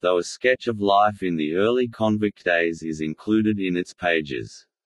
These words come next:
My father's association with the Queensland Aborigines from early boyhood was so intimate, and extended over so many years, that his experience of their manners, their habits, their customs,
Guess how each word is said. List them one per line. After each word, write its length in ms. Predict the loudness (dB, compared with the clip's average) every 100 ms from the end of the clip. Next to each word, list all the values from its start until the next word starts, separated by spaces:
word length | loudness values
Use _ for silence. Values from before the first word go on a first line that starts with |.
| _ _ _ _ _ _ _ 0
My 200 | 2 2
father's 540 | 0 2 2 2 0
association 1040 | 0 -2 0 0 0 0 2 0 -2 -10 -8
with 180 | -8 -6
the 100 | -8
Queensland 760 | -4 -2 0 0 0 2 2
Aborigines 840 | 0 0 0 0 0 -4 -6 -8 -10
from 260 | -8 -2
early 400 | 2 2 2 2
boyhood 680 | 2 2 2 0 -2 -4 -8 _ -6
was 240 | -6 -4
so 240 | -2 0 0
intimate, 480 | 0 0 -2 -2 _ _ -6
and 120 | -4
extended 600 | -4 -6 -2 0 0 0
over 320 | 2 2 0
so 320 | -2 -2 0
many 300 | 2 0 2
years, 640 | 0 0 -2 -2 -6 -12 _ _
that 160 | 0 0
his 160 | 2 -2
experience 760 | -2 -6 2 4 4 2 0
of 140 | -4 -2
their 180 | 0 0
manners, 600 | 0 0 -2 -6 -10 _ -4
their 120 | -2 0
habits, 600 | 0 2 0 -4 -12 -20 _ -4
their 120 | -2
customs, 760 | -2 -2 -2 -2 -4 -4 -6